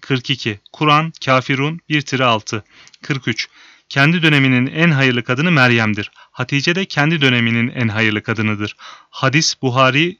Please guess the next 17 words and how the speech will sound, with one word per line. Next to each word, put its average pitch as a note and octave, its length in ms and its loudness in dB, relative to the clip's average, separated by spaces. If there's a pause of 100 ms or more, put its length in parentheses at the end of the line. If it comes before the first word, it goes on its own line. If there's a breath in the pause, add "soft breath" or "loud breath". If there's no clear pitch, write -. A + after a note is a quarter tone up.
üç - 160 -12
bin C#3+ 60 0
sekiz C3 320 -2
yüz B2+ 80 -2
on C3 180 2
beş, - 240 -2
Müslüm C#3 360 -6
altı B2+ 260 -4
bin C3 60 -2
iki B2+ 180 -4
yüz A#2+ 80 -4
yetmiş - 340 -6
bir. - 200 -8 (480 soft breath)
Kırk - 240 -4
dört. A2 260 -4 (460)
İbni D#3+ 360 2
Hişam D3+ 380 2